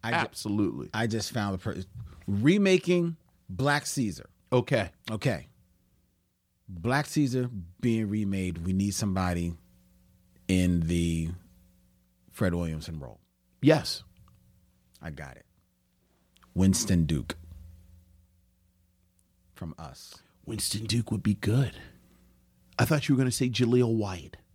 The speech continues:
Speaker 2: I thought maybe you were gonna go with Jaleel White.
Speaker 1: Jaleel White could play the D'Urville Martin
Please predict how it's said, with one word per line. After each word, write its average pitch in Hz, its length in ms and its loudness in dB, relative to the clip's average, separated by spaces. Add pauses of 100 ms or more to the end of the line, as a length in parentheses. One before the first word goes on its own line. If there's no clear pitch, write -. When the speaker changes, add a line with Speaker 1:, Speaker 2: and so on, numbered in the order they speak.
(1040)
Speaker 2:
I 117 80 -4
thought 143 240 0
maybe 143 220 4
you 131 100 4
were 131 100 6
gonna 123 140 6
go 117 140 4
with 117 180 0
Jaleel 117 420 2
White. 92 460 -6
Speaker 1:
Jaleel 131 640 2
White 120 240 0
could 101 140 -6
play 110 180 -2
the 98 140 0
D'Urville 90 440 0
Martin 78 440 -2